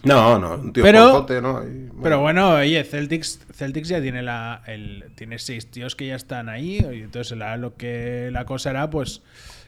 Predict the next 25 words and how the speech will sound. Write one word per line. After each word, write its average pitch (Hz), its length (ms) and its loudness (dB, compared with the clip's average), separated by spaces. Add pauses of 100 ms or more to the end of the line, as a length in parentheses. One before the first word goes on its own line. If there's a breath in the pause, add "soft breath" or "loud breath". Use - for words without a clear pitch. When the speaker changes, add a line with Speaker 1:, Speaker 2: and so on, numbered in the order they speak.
Speaker 2:
intentar 131 680 -6
reforzar 143 540 2
un 135 120 0
poco 135 260 4
el 147 80 4
fondo 131 320 2
de 113 80 0
armario. 107 360 -4
Bueno, 147 280 -2
pues - 400 -10
con 127 180 -6
este, 131 300 -4
pues 127 240 -8
algo, 127 640 -2
algo 139 320 2
lo, 139 360 2
algo 139 240 0
lo 147 80 4
refuerzan. 175 600 0 (500 soft breath)
Igual 160 360 4
que 196 360 4
los 175 640 4
Timberwolves, 180 1080 -2
eh, 135 1040 -8 (100)
reforzaron 143 1000 -6